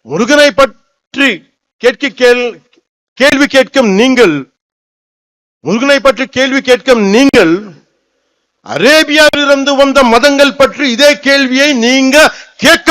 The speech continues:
முடியுமா? அதற்கான துணிச்சல்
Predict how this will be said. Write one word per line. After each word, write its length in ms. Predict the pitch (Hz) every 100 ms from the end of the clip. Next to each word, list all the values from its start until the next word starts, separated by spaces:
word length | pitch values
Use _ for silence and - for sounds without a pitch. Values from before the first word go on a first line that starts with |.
| 277
முடியுமா? 520 | 277 277 277 240 254 262 139 - - _ _ _ _ _ _ _ _ _ _ _ _ _ _ _ 202
அதற்கான 580 | 220 330 - 294 294 302 302 -
துணிச்சல் 680 | 311 349 - - 349 392